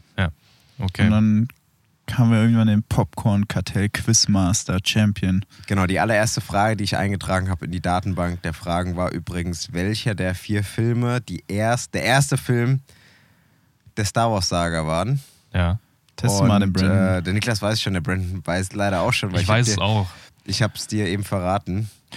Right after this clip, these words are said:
Speaker 1: Ich meine, ich, ich wusste, dass quasi
Speaker 3: Zur Auswahl standen Episode eins natürlich,
Speaker 1: Mhm.
Speaker 3: Episode zwei, Episode vier, Episode sechs.
Speaker 1: Ja.
Speaker 3: Und das war's. Ja, es sind nur noch vier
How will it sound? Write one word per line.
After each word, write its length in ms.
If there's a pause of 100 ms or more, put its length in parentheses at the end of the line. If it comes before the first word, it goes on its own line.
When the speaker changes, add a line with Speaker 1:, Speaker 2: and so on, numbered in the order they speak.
(140)
Speaker 1:
Ich 100
meine, 220
ich, 220
ich 140
wusste, 320
dass 280
quasi 580
Speaker 3:
Zur 120
Auswahl 300
standen 500
Episode 480
eins 440
natürlich, 680 (160)
Speaker 1:
Mhm. 160
Speaker 3:
Episode 440
zwei, 580 (560)
Episode 440
vier, 540 (640)
Episode 420
sechs. 580 (460)
Speaker 1:
Ja. 120 (520)
Speaker 3:
Und 60
das 100
war's. 280
Ja, 60
es 100
sind 100
nur 80
noch 80
vier 240